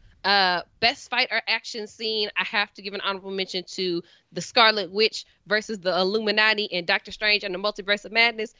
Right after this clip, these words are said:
because she destroyed all of them, and it was amazing. But we also got to see Professor X in his green suit and his yellow hover chair,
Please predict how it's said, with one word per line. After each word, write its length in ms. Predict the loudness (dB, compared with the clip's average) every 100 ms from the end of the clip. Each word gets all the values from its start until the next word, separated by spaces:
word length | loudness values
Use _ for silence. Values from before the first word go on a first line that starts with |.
| _ -14
because 500 | -8 -2 -2 -2 -8 _ -6
she 220 | 2 2
destroyed 460 | 2 0 4 4 6
all 240 | 6 6
of 140 | 2 0
them, 200 | 2 2 0
and 100 | -2
it 100 | 2
was 160 | 2 2
amazing. 460 | 2 4 4 4
But 160 | 2 2
we 140 | 2
also 360 | 4 4 4 0
got 180 | -2 -2
to 40 |
see 180 | -8 -10
Professor 500 | -10 -4 0 0 -2
X 380 | -2 -2 -4 -16 _ _ -10
in 100 | -6
his 220 | -6 -6
green 340 | -4 -2 -2
suit 340 | -4 -4 -4 -2
and 100 | -4
his 320 | 0 -2 -2 -8 _
yellow 480 | -6 4 6 6 4
hover 260 | 2 -2 -4
chair, 440 | -2 0 2 -2